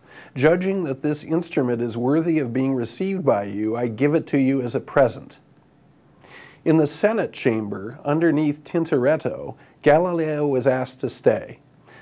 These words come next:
The Doge doubled his salary, gave him an appointment for life, and a bonus amounting to a year's salary. Galileo was hailed as a genius.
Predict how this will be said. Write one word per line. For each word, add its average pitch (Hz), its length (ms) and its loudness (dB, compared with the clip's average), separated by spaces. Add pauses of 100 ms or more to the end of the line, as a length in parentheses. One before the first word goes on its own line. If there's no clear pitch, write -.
(120)
The 143 80 4
Doge 143 560 2
doubled 170 400 2
his 147 180 -2
salary, 143 600 -2
gave 131 300 2
him 143 140 -2
an 131 120 -2
appointment 170 540 -4
for - 140 0
life, 127 480 -2
and 127 160 -4
a 117 80 -2
bonus 131 520 2
amounting 127 480 0
to 123 160 -4
a 107 40 -4
year's 139 440 -2
salary. - 580 -4 (640)
Galileo 156 640 2
was 120 220 -2
hailed 156 420 0
as 123 120 0
a 123 60 -2
genius. 117 800 -4